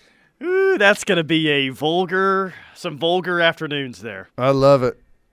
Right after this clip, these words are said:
Speaker 2: I love it. Good stuff. Uh,
Speaker 1: Mm-hmm.
Speaker 2: y-, have you seen anything else trickle out? I'll tell you what I thought was interesting. When Bedenbaugh was up,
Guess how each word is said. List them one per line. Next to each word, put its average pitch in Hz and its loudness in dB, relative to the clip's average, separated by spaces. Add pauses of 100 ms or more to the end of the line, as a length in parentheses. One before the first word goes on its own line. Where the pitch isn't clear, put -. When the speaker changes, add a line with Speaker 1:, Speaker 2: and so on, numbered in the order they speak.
(400)
Speaker 2:
I 147 4
love 170 4
it. 165 2 (200)
Good 151 0
stuff. 165 2 (440)
Uh, 156 6
Speaker 1:
Mm-hmm. - -4
Speaker 2:
y-, 202 2
have 175 2
you 180 0
seen 240 2
anything 214 2
else 202 4
trickle 196 2
out? 170 2 (300)
I'll 185 8
tell 233 10
you 285 4
what 214 8
I 185 6
thought 185 6
was 143 0
interesting. 143 0 (720)
When 160 6
Bedenbaugh 185 6
was 160 2
up, 160 8